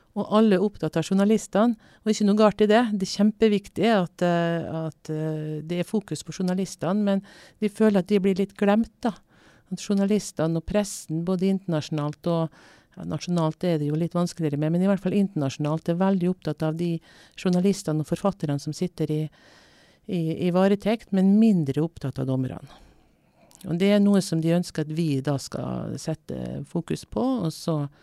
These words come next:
ønsker de også det samme som, eh, som journalistene, at vi skal presse på, eh, eh, Menneskerettighetsdomstolen, at de skal begynne å ta sakene.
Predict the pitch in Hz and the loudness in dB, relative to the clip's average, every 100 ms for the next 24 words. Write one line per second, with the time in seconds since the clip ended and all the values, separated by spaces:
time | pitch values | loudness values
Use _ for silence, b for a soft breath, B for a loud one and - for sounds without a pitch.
0 | b b b b 190 185 - 156 151 170 | b b b b -4 -2 0 2 4 4
1 | 240 202 - 190 190 165 156 143 143 147 | 4 2 4 4 4 2 0 0 -2 -4
2 | 110 - 151 147 165 165 175 - 143 151 | -6 -8 -8 -6 -4 -4 -4 -6 -6 -6
3 | - 165 156 151 - - 165 - 170 - | -6 -6 -6 -6 -8 -6 -6 -6 -10 -10
4 | 170 151 120 123 123 - _ _ _ _ | -8 -6 -6 -8 -12 -18 _ _ _ _
5 | _ _ _ - - 135 139 151 156 156 | _ _ _ -20 -14 -8 -4 -4 -4 -6
6 | 143 127 - 117 - - - b b b | -8 -10 -10 -12 -12 -16 -16 b b b
7 | b b 180 - 156 151 156 147 143 - | b b -10 -8 -8 -6 -4 -4 -4 -8
8 | - 135 - | -8 -12 -14